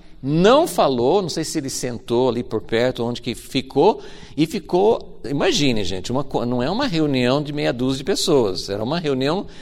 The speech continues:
era uma, um, uma reunião grande, uma conferência, eu acho,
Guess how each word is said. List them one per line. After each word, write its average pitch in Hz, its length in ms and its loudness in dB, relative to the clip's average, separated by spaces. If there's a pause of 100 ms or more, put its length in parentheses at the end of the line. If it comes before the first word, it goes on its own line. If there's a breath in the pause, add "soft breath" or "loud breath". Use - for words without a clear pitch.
(160 loud breath)
era 101 160 2
uma, 131 240 -2
um, 104 600 -8
uma 107 160 -10
reunião 110 320 -2
grande, 131 280 0
uma 123 120 -4
conferência, 135 720 -2
eu 107 60 0
acho, 131 260 0